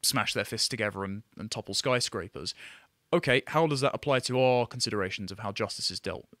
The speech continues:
and, and retribution and, and, and vigilantism? And, and so I, I've always found D C, I've been drawn more to it. Um, the kinds of characters I've dealt with,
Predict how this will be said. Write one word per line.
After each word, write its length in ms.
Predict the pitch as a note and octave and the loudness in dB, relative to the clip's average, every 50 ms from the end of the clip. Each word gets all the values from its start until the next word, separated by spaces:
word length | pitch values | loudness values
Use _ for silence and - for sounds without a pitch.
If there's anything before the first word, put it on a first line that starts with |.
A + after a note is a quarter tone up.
| - | -14
and, 140 | - C2 C2+ - | -14 -14 -12 -10
and 200 | - F#2+ G2 F#2+ - _ - | -10 -10 -10 -10 -14 _ -4
retribution 720 | G2 A2 - - A#2+ G#2+ G#2+ G2+ G2 - - - A1 B1 C#2 | -4 -2 -2 -2 -6 -6 -6 -6 -4 -4 -6 -8 -8 -10 -12
and, 180 | D#2+ E2 D2+ - - | -14 -14 -14 -12 -10
and, 280 | - G2+ F#2+ F#2 - - - - - - _ | -10 -10 -10 -10 -14 -16 -20 -20 -20 -20 _
and 360 | - G#2+ G2 F#2+ F#2+ F#2+ - - _ _ _ _ _ - | -12 -10 -8 -6 -8 -8 -10 -12 _ _ _ _ _ -12
vigilantism? 640 | A#2+ B2 C3+ B2 A#2+ G#2+ G#2 G#2 G2+ - G2+ F#2+ F#2 | -8 -6 -4 -2 0 0 0 -2 -2 -4 -6 -6 -6
And, 220 | G2 G2+ - - C#3 - - - - - | -6 -6 -8 -8 -10 -12 -16 -18 -12 -4
and 100 | D3 C#3 | 2 4
so 220 | D#3+ D3 C#3 - - _ _ _ - | 6 6 4 4 -2 _ _ _ 2
I, 200 | B2+ C#3 C#3+ C3+ - | 6 6 6 6 4
I've 160 | - C#3+ C#3 C#3+ | 4 2 4 4
always 220 | D#3+ E3 D#3 - | 4 4 4 2
found 300 | - D#3 D3 C#3 C3+ B2 | 2 0 0 0 0 -2
D 140 | - C3 B2+ | -2 -2 0
C, 200 | - - B2+ A#2+ | 0 0 2 0
I've 180 | A#2+ A#2 - | 0 0 -2
been 220 | - A#2+ A#2 A2 G#2 - _ _ | -4 -4 -4 -4 -6 -8 _ _
drawn 440 | - B2 B2 B2 B2+ B2+ B2+ A#2 - | -6 -4 -2 -2 -2 -2 -4 -4 -6
more 340 | - C3 B2 B2 B2 A#2+ A2+ - _ _ - | -6 -4 -2 -2 -2 -2 -4 -6 _ _ -14
to 200 | - - C#3 C#3 | -6 -4 -2 -2
it. 240 | E3+ - - - - _ - - - _ - | -2 -4 -6 -10 -12 _ -20 -20 -16 _ 0
Um, 360 | A#2 A#2 A2+ A2+ A2 A2 - - | 2 4 4 2 2 -2 -4 -6
the 240 | D#3 C#3 C#3+ C#3+ C3+ | 0 2 2 2 2
kinds 320 | - - C#3 C3+ E3+ C3+ | 0 -2 -2 0 0 -2
of 40 | - | -2
characters 380 | - C3 C#3 D3+ C#3 B2 A2+ | 0 2 2 2 0 -2 -4
I've 140 | G#2 G2 G2 | -4 -4 -2
dealt 180 | - G#2+ G2 - | -2 -2 -2 -2
with, 300 | - G2 F2+ - - | -4 -6 -8 -8 -12